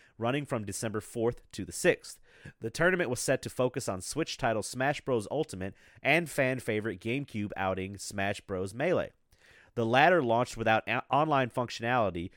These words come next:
which means the tournaments often have to rely on Dolphin, a GameCube and Wii emulator with fan-made modifications. One such mod is Slippy, which was released earlier this year and improves the online infrastructure in a way that makes it smooth,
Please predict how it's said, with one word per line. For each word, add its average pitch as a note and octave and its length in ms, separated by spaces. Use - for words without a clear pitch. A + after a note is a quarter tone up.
which A2 220
means B2 180
the A2 100
tournaments D#3 480
often C3 340
have A#2+ 240
to A#2+ 100
rely G#2 280
on F2 220
Dolphin, C3 480
a G2+ 80
GameCube B2 600
and G2 240
Wii C#3+ 200
emulator F#2 540
with F#2 220
fan-made G#2+ 520
modifications. F#2+ 840
One D#3 220
such D#3+ 280
mod B2+ 300
is G#2 180
Slippy, - 460
which A#2 220
was A2 180
released A2+ 340
earlier D#3 320
this A2+ 220
year G2+ 200
and G2+ 120
improves D#3 440
the E3 100
online A#2+ 380
infrastructure A2+ 640
in G#2+ 140
a G#2 60
way A#2 220
that A2+ 160
makes A2+ 220
it - 80
smooth, D#3 480